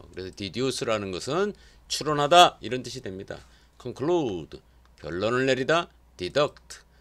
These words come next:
derive, 끄집어내다, draw, 어떤 생각 같은 걸 잡아당기다, 뭐를 생각해내다, 이런 뜻입니다. 물론 draw라고 하는 것은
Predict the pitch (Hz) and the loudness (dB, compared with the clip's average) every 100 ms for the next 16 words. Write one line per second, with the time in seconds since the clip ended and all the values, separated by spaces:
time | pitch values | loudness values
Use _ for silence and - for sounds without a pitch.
0 | - - 82 123 135 95 - 120 120 139 | -20 -6 4 6 6 0 -8 -6 -2 0
1 | 120 123 170 180 _ - 151 202 143 78 | 2 2 2 0 _ -2 2 4 2 -2
2 | - _ _ _ - 120 120 170 165 - | -12 _ _ _ -4 -2 2 2 0 -4
3 | _ _ _ _ _ - 104 - 151 147 | _ _ _ _ _ -16 -8 -4 2 4
4 | 156 151 147 160 - 127 135 139 160 147 | 4 0 -2 -4 0 2 4 4 4 4
5 | 95 - - 117 135 156 175 - - - | 4 0 -10 -4 0 2 0 -2 -18 -12
6 | 143 143 139 147 135 143 117 92 95 95 | -2 0 2 4 6 6 2 0 -4 -8
7 | 110 101 - - - - 117 180 240 131 | -10 -12 -14 -20 -20 -4 4 6 6 4
8 | 127 120 110 98 98 95 87 - 82 85 | 4 6 4 2 0 -2 -6 -6 -8 -8
9 | 156 | -8